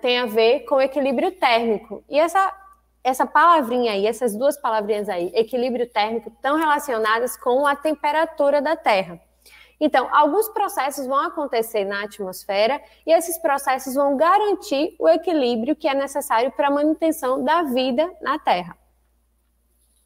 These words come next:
Então, pra aprender melhor isso, a gente vai precisar, a gente precisou, na verdade,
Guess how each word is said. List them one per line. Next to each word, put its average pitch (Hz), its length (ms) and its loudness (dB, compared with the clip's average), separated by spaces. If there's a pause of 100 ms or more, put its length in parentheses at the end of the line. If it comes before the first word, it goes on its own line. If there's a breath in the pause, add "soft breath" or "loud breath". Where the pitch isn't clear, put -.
(680 soft breath)
Então, 311 320 4
pra 392 600 4
aprender 254 760 0
melhor 240 680 2
isso, 208 300 -6
a 254 60 0
gente 262 160 -6
vai 302 120 -2
precisar, 294 600 -2
a 233 80 0
gente 254 220 -6
precisou, 294 600 -2
na 240 140 -4
verdade, 214 560 -4